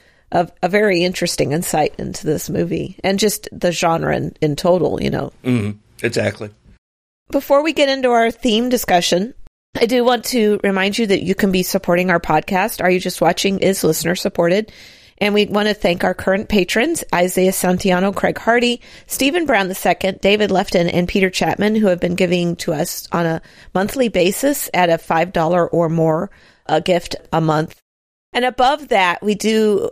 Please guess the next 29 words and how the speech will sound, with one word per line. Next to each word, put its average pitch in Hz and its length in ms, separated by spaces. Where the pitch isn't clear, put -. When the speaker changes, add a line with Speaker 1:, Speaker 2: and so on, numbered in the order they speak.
Speaker 1:
appreciate 185 800
those 180 320
who 180 140
share 175 400
and 170 120
like 165 280
our 160 80
podcast 151 680
and, 156 240
and, 156 340
you 170 100
know, 143 100
spread 160 320
the 143 80
news 143 300
about 131 260
us, - 200
because 160 360
word 180 200
of 165 120
mouth 151 300
is 156 240
the 165 100
most 151 300
valuable 151 500
advertising 139 720
we 165 100
can 151 220
do. 151 260